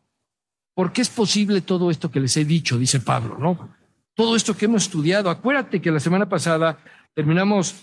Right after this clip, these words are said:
estudiando estos versículos que dicen, eh, que nos gloriamos en las tribulaciones, sabiendo que la tribulación produce paciencia y todo esto que vimos. Eh, y dice, "La esperanza no avergüenza, porque el amor de Dios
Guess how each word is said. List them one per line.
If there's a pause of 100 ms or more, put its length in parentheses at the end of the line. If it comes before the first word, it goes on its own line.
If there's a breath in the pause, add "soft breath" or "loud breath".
(160)
estudiando
estos
versículos (540)
que
dicen, (1000)
eh, (600)
que
nos
gloriamos
en
las
tribulaciones, (240)
sabiendo
que
la
tribulación
produce
paciencia
y
todo
esto
que
vimos. (440)
Eh,
y
dice,
"La
esperanza
no
avergüenza,
porque
el
amor
de
Dios